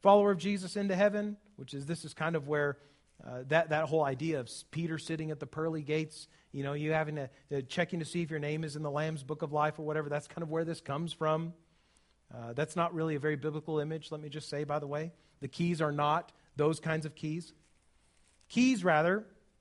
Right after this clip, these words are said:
the keys to the kingdom of heaven, are a symbol of authority.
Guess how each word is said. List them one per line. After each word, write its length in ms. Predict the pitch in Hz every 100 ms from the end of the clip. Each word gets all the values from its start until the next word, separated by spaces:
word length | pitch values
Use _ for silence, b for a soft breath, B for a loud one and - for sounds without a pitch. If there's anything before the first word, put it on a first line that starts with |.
| _ _ _ _ _
the 100 | -
keys 280 | 123 190 175
to 60 | 151
the 40 |
kingdom 360 | 135 170 151 131
of 100 | 123
heaven, 340 | 180 147 151 - _ _ _ _ _ _ _ -
are 160 | 180
a 40 | 175
symbol 440 | - 285 180 156
of 100 | 156
authority. 440 | 170 220 226 113